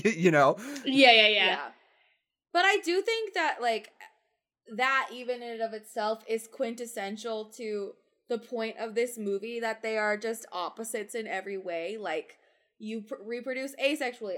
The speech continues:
Speaker 3: I reproduce, like, there needs to be two people to reproduce in my species. Like, that is something that's so foreign to us that it's like,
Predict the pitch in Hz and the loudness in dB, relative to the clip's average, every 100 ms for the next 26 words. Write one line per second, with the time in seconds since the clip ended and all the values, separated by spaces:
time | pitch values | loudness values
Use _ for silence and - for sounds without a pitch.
0 | - 208 226 226 240 247 - - _ - | -4 -4 -2 -4 -6 -6 -10 -18 _ -6
1 | 220 220 - _ _ _ _ _ - 233 | -4 -4 -6 _ _ _ _ _ -6 -4
2 | 233 247 226 247 240 262 262 220 220 214 | -4 -6 -12 -14 -10 -10 -8 -8 -4 -4
3 | 214 220 208 190 190 - 214 208 202 208 | -4 -4 -2 -4 -8 -10 -8 -6 -4 -2
4 | 202 196 - _ _ _ _ - - 302 | -2 -6 -10 _ _ _ _ -12 -2 0
5 | 330 190 180 - _ _ - 226 220 220 | 0 -4 -10 -14 _ _ -8 -2 -2 -2
6 | 208 220 233 247 - _ _ - 247 247 | -6 -2 0 -2 -6 _ _ -4 -4 0
7 | 240 233 247 233 220 - - 226 247 262 | -2 -2 -6 -4 -6 -6 -2 0 0 -2
8 | 233 247 254 190 185 202 226 _ _ _ | 0 0 0 -2 -4 -8 -14 _ _ _
9 | - 233 - 240 226 240 277 - - 214 | -4 -4 -2 2 2 2 -2 -12 -8 -4
10 | 214 214 247 214 170 - | -4 -4 -4 -2 -2 -6